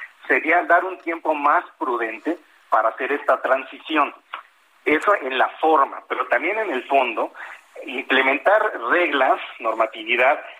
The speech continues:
que den mayor claridad a las empresas, tanto del fondo,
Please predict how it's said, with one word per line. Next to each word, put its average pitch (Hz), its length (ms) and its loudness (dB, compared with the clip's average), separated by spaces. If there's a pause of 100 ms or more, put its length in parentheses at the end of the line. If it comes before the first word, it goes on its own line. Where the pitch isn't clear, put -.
que 135 140 0
den 170 240 0
mayor 170 420 0
claridad 147 440 2
a 180 40 2
las 165 200 -6
empresas, 151 420 -4 (140)
tanto 240 340 0
del - 300 -8
fondo, 127 340 -6